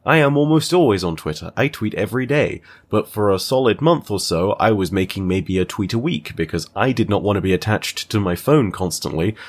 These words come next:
'cause now that's work for me. So put everything down. Don't be afraid to drop everything. And I do mean everything. Like, don't half-ass it and say, "Well, I'll stop making videos, but I'll still be doing my Instagram stories." Or, "Well,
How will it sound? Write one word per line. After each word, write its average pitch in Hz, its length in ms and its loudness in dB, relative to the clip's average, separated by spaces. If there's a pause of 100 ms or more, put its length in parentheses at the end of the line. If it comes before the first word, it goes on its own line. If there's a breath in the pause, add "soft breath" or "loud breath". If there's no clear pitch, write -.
(180 loud breath)
'cause 92 200 0
now 110 560 2 (300)
that's 101 340 -4
work 151 320 2
for - 160 -10
me. - 240 -10 (460 soft breath)
So 101 540 2 (400 soft breath)
put 139 180 4
everything 120 480 0
down. 87 380 -4
Don't 113 180 2
be 123 100 2
afraid 110 360 0
to 107 100 -6
drop 101 380 0
everything. 85 560 -4
And 82 100 -4
I 95 80 -2
do 113 180 4
mean 139 300 4
everything. 98 640 -2 (240)
Like, 95 400 -4 (560 soft breath)
don't 127 440 6 (360)
half-ass 120 580 0
it 82 160 0
and 85 120 -6
say, 104 340 0
"Well, 208 340 2
I'll 311 240 -4
stop - 240 -6
making 156 300 0
videos, 120 420 2
but 113 140 0
I'll 107 100 2
still 139 260 2
be 113 140 2
doing 104 220 4
my 90 160 0
Instagram - 560 -4
stories." - 380 -8
Or, 147 140 -2
"Well, 220 460 2